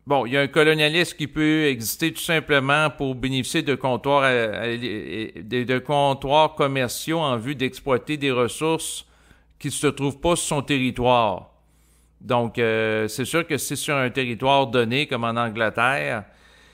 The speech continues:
euh, il n'y a pas des champs de coton comme au sud des États-Unis, ben, ils ont tout intérêt à faire affaire avec les États-Unis.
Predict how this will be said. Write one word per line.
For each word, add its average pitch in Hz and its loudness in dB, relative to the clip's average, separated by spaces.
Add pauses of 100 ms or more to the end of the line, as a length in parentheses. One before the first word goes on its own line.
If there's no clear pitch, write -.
(240)
euh, 101 0
il 101 -2
n'y 110 0
a 113 2
pas 139 4
des 139 2
champs 147 0
de 135 -6
coton 147 2
comme 135 -2
au 120 0
sud 147 -2
des 123 -2
États-Unis, 127 -2
ben, 147 0
ils 131 2
ont 127 0
tout 160 -4
intérêt 127 0
à 110 -6
faire 123 0
affaire 127 -2
avec 117 -4
les 113 -6
États-Unis. 117 -4